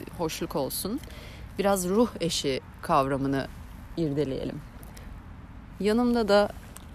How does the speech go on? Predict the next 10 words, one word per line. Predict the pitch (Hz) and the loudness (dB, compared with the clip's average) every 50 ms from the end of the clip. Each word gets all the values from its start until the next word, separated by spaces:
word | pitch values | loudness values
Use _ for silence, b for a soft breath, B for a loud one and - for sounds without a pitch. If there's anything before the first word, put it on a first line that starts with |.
| - - - - - - - | -14 -14 -14 -14 -14 -12 -2
çok | - - 240 - - | 4 4 4 4 6
tatlı | - 208 185 - - 202 185 | 4 4 4 6 4 4 4
bir | 190 196 190 | 6 4 2
köpüş | 185 - - 196 - - - - - - | 2 4 2 2 2 2 -2 -2 0 2
var. | 147 147 147 180 208 208 - - - - - - - - - - - - - - - - - - - - | 2 4 4 2 0 -2 -4 -6 -8 -8 -10 -14 -14 -14 -14 -14 -14 -14 -14 -14 -14 -14 -14 -10 -6 -4
Buraya | 196 190 190 190 | -2 0 0 0
geldiğimden | 180 190 190 190 185 175 196 196 196 208 208 208 202 | 2 2 2 2 2 2 0 0 2 2 2 4 4
beri | 196 185 190 | 4 4 2
bir | 202 | 2
şekilde | 196 - 196 170 - - 185 175 185 196 202 196 196 | 2 2 0 0 0 0 0 2 4 4 4 4 2